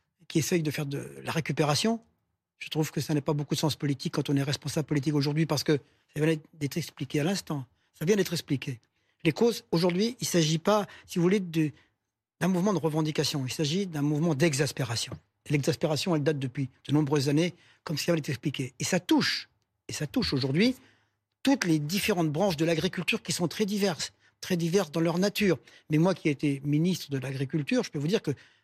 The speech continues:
à chaque instant, il y a une crise en agriculture. Il y a une... Les crises sont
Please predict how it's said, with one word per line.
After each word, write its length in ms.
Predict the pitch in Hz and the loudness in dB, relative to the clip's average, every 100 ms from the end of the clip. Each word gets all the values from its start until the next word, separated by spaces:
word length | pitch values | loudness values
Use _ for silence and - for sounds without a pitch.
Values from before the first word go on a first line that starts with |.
| _ - | _ -4
à 60 | |
chaque 220 | 135 196 180 | 0 2 0
instant, 200 | - 240 | 2 2
il 80 | |
y 40 | 185 | 4
a 40 | |
une 80 | 220 | 2
crise 380 | - 247 175 - _ | 2 0 0 -4 _
en 80 | 151 | -2
agriculture. 420 | 151 143 139 139 139 | 0 -2 -4 -4 0
Il 60 | 151 | 2
y 20 | |
a 40 | |
une... 100 | 170 190 | 2 0
Les 140 | 160 | -2
crises 240 | - 240 | 0 -2
sont 240 | - 160 | -2 -4